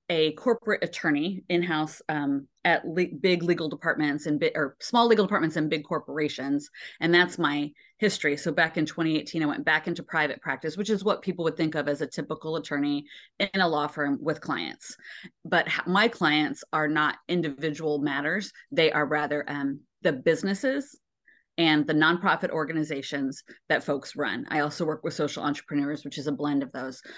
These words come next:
So it's kind of easy to say what I don't do, which is I won't help you get a divorce. I won't help you get out of a traffic ticket. I don't draft your will, but rather folks that own a business. And I work with mostly small businesses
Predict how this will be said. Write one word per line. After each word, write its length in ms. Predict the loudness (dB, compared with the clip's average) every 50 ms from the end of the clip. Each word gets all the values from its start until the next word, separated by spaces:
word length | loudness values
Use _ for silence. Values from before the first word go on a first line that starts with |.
| -20 -16 -4
So 420 | 2 4 6 8 8 6 4 2 -2 -14 -20 _ _ _ _ _ _ _ _ -2
it's 240 | -2 -2 -2 -4 -14 _ _ -4
kind 180 | 0 2 2 4
of 80 | 6
easy 220 | 4 4 4 4 4
to 100 | 2 2
say 160 | 2 2 2
what 140 | 2 2 2
I 80 | 0
don't 300 | 0 0 0 0 0 0
do, 120 | -4 -6 -4
which 180 | -6 -6 -6
is 140 | -8 -6 -4
I 60 | -4
won't 200 | -2 0 0 0
help 200 | 0 0 0 0
you 40 | 2
get 140 | 2 2 2
a 40 | 2
divorce. 600 | 0 0 0 0 0 -2 -4 -6 -12 -14 -16 -12 -6 -4
I 100 | -2 0
won't 260 | 2 2 0 0 -2
help 240 | -4 -6 -4 -4 -2
you 40 |
get 120 | 2 4 4
out 100 | 6 6
of 60 | 4
a 40 | 2
traffic 380 | 2 2 2 2 0 -4 -8
ticket. 440 | -6 -8 -8 -4 -2 0 0 0 -2 -6 -16 -18 -14 -8 -4
I 80 | -2
don't 160 | 0 2 2 2
draft 320 | 2 2 0 0 0 -2
your 80 | -2 0
will, 380 | 0 0 -2 -2 -6 -14 _ _ _ _ _ _ _ _ _ _ _ _ _ _ -12 -6
but 180 | -2 -2 0
rather 460 | 2 2 2 4 2 2 0 -2 -4 -8 -14 -20 -18 _ 0
folks 280 | 0 0 0 0 0
that 160 | -2 -2 0 2
own 160 | 2 4 4
a 80 | 4 4
business. 460 | 4 2 2 2 2 0 -2 -2 -4
And 260 | -8 -10 -4 0 2
I 40 | 2
work 180 | 4 2 2 0
with 80 | 2
mostly 300 | 2 2 2 2 2 0
small 280 | 0 0 -2 -2 -2 -2
businesses 520 | -2 -4 -6 -6 -8 -8 -8 -10 -10 -14